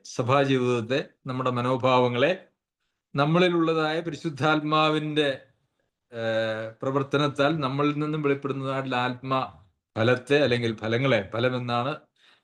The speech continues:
ആ, ബൈബിൾ പറഞ്ഞിരിക്കുന്നത്. എന്നാൽ അത് ഒന്നിൽ കൂടുതൽ ഉണ്ടെങ്കിലും അതെല്ലാം, ആ, കൂടിക്കൂടുന്നതാണ് ആത്മഫലം എന്ന് പറയുന്നത്. അത് നമുക്ക് പരിശോധിക്കുന്നത് ആവശ്യമാണ്, പരിശോധിക്കേണ്ടത് ആവശ്യമാണ്. ആ,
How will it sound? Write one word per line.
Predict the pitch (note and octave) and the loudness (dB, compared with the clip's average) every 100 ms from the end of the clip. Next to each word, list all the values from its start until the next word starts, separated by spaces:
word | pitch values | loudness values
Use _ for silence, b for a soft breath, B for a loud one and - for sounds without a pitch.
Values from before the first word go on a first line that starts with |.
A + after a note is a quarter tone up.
| B2+ | -10
ആ, | |
ബൈബിൾ | A#2 A2+ A#2 A#2 | -4 0 0 0
പറഞ്ഞിരിക്കുന്നത്. | A2+ A#2+ B2+ B2 A#2 D3 F#3+ - | 0 2 2 0 0 -2 -4 -10
എന്നാൽ | B2 A#2+ | -8 -2
അത് | A#2+ | 0
ഒന്നിൽ | A#2+ C3 B2+ | 0 -2 -4
കൂടുതൽ | B2 C3 D3+ C#3 | -2 2 4 2
ഉണ്ടെങ്കിലും | B2+ C3+ C#3 C3 | -2 -2 -2 0
അതെല്ലാം, | A#2+ B2 C3+ C#3+ G2+ - _ b b b - | 0 0 2 0 -2 -10 _ b b b -12
ആ, | B2 A#2+ | -6 -4
കൂടിക്കൂടുന്നതാണ് | A#2+ C#3+ D3 E3 - C#3 F3 F#3 D3+ B2+ B2+ D3 - B2+ | -4 0 4 2 2 2 2 2 0 0 -2 -6 -10 -6
ആത്മഫലം | B2 A#2+ B2+ A#2 B2 C3 | -6 -4 -6 0 0 0
എന്ന് | B2+ | 0
പറയുന്നത്. | A#2+ B2 A2+ F#2+ - _ _ _ _ C3 | 2 4 2 0 -8 _ _ _ _ -2
അത് | C3 C3+ | 0 0
നമുക്ക് | B2+ B2+ C3 B2+ A2 - - | -2 -4 -2 0 -2 -8 -10
പരിശോധിക്കുന്നത് | B2 C3+ C#3+ C#3 C#3+ C#3+ D3 D#3 F#3+ - _ A#2+ | -2 2 2 2 0 0 2 2 0 -6 _ -8
ആവശ്യമാണ്, | A#2+ A#2+ C#3 B2+ C3 | -8 -6 -8 -4 -4
പരിശോധിക്കേണ്ടത് | C#3+ A2+ C3+ B2+ B2+ B2+ B2 | -4 -2 -2 0 -2 0 0
ആവശ്യമാണ്. | A#2+ B2 C3+ A#2+ C3 G3+ - _ _ _ _ _ _ | 0 0 -4 -2 -2 -4 -8 _ _ _ _ _ _
ആ, | A#2+ | -8